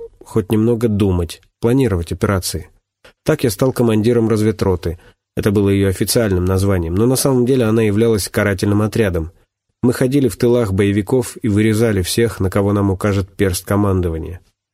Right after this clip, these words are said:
Много пришлось пролить крови. До сих пор мне снятся лица убитых.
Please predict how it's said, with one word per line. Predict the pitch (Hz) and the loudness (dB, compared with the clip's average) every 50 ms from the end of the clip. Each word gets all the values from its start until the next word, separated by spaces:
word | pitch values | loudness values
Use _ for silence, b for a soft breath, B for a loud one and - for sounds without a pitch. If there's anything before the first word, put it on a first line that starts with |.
| _ _ _ _ _ _ _ - | _ _ _ _ _ _ _ -2
Много | 110 117 135 147 143 120 104 92 | 0 2 2 2 0 0 -2 -4
пришлось | - 107 104 92 - 104 98 - | -2 -2 -2 0 0 0 -2 -2
пролить | - - 104 107 104 104 98 - | -2 -2 0 0 0 0 -2 -2
крови. | - 117 110 107 101 90 87 82 - - _ _ _ _ _ | -2 0 0 2 0 0 -2 -4 -6 -12 _ _ _ _ _
До | - 110 107 | -2 0 0
сих | 101 - - 101 - - | 0 0 -2 -4 -4 -2
пор | - 127 120 104 | 0 0 2 2
мне | 101 98 95 90 | 2 2 2 0
снятся | - - 98 95 92 - - 98 | 0 0 -2 -2 -2 -2 -2 -2
лица | 98 92 90 - 98 | 0 -2 -2 -2 -2
убитых. | 95 90 95 95 87 - 85 - - - - - | -2 0 -2 -2 -4 -4 -8 -10 -10 -14 -18 -18